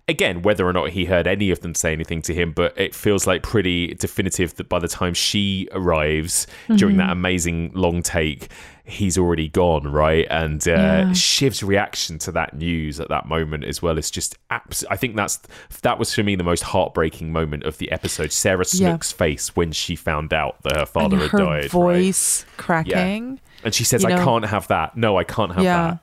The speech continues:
Speaker 1: that." Oh,
Speaker 2: "No,
Speaker 1: it's
Speaker 2: I can't have
Speaker 1: amazing.
Speaker 2: that, not today."
Speaker 1: Yeah.
Speaker 2: And her,
Speaker 1: Oh.
Speaker 2: her voice cracks several times throughout this episode, but it was that when she gets the phone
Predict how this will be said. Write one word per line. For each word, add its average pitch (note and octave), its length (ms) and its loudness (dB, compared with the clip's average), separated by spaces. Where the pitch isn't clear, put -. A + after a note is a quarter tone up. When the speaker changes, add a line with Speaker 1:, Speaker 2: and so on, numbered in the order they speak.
Speaker 1:
that." F#3+ 60 -4
Oh, G3 100 4
Speaker 2:
"No, F3+ 260 4
Speaker 1:
it's - 80 2
Speaker 2:
I F#3 60 2
can't F3+ 240 0
have F3 140 2
Speaker 1:
amazing. - 20 -4
Speaker 2:
that, F3 200 0
not F3 200 2
today." E3 640 2
Speaker 1:
Yeah. F2+ 560 -6
Speaker 2:
And G3 100 4
her, F#3+ 360 4
Speaker 1:
Oh. - 40 0
Speaker 2:
her G#3 140 2
voice G#3+ 320 2
cracks F#3+ 360 0
several F3 320 2
times F3 300 0
throughout F3 160 0
this F3 300 -2
episode, E3+ 460 0
but F3 220 0
it F3+ 120 6
was E3+ 400 0
that D#3+ 260 0
when E3+ 260 -2
she F3 220 -2
gets D#3+ 460 -2
the E3+ 120 0
phone F#3+ 580 -2